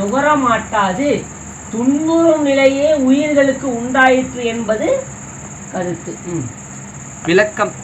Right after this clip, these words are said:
Speaker 2: கள்ளத்தலைவர் ஒன்றுக்கும் பற்றாது எளிய உயிர்கள் நாமெல்லாம். ஆயினும் நம்மை பற்றி எப்படியெல்லாம் எண்ணிக்கொள்கிறோம்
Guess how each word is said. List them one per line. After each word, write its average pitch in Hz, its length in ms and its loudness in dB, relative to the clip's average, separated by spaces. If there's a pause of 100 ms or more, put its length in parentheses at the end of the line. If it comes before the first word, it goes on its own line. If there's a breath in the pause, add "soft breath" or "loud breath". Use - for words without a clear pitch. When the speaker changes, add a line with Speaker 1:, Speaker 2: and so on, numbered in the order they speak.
(160)
Speaker 2:
கள்ளத்தலைவர் 180 920 2 (460)
ஒன்றுக்கும் 254 1000 2 (360)
பற்றாது 262 640 6
எளிய 226 340 -2
உயிர்கள் 202 540 -2 (120)
நாமெல்லாம். 170 680 4 (160)
ஆயினும் 175 560 2 (360)
நம்மை 196 460 2
பற்றி 202 520 2
எப்படியெல்லாம் 240 840 4
எண்ணிக்கொள்கிறோம் 208 920 0